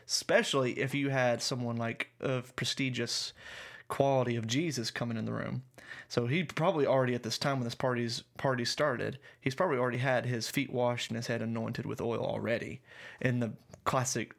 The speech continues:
Jewish tradition sense. Um, so that was the kind of the, the normal custom at that time for special guests and special prestigious guests at that time.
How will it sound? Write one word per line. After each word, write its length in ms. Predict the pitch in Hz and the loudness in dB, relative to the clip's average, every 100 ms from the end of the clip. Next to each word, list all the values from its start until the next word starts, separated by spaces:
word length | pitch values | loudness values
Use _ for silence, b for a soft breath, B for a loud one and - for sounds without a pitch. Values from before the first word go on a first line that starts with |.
| 135 | -2
Jewish 520 | 131 117 110 - - | 0 2 0 -2 -2
tradition 480 | - 123 117 101 110 | -2 0 0 -2 -4
sense. 500 | - 95 - - - B B B B B | -4 -6 -6 -6 -8 B B B B B
Um, 400 | - 123 110 110 - _ _ _ _ _ - | 0 2 0 -4 -8 _ _ _ _ _ -2
so 140 | 160 | 4
that 180 | 156 165 | 6 6
was 140 | 143 | 4
the 100 | 127 | 2
kind 180 | 127 147 | 0 0
of 120 | 120 | 0
the, 160 | 123 113 | -2 -4
the 280 | 139 131 127 | -4 -2 0
normal 500 | 127 135 156 160 160 | 2 2 2 0 -2
custom 580 | 156 143 127 - 104 120 B B B B B | 0 -2 0 -4 -4 -6 B B B B B
at 140 | 123 131 | -2 2
that 200 | 127 - | 0 2
time 400 | 135 117 104 120 | 0 0 -2 -4
for 420 | - 117 113 - _ _ _ - | -2 -2 -2 -6 _ _ _ -8
special 400 | - 147 127 127 | 0 2 2 0
guests 240 | 113 117 | -2 -2
and 80 | 123 | -4
special 600 | - - 135 131 120 120 - _ _ _ _ _ _ _ _ | -2 0 0 0 -2 -4 -10 _ _ _ _ _ _ _ _
prestigious 500 | - 131 - 120 113 | -2 0 0 0 0
guests 300 | - - - | -2 -4 -4
at 80 | 107 | -4
that 160 | 98 - | -4 -4
time. 260 | 78 - | -6 -8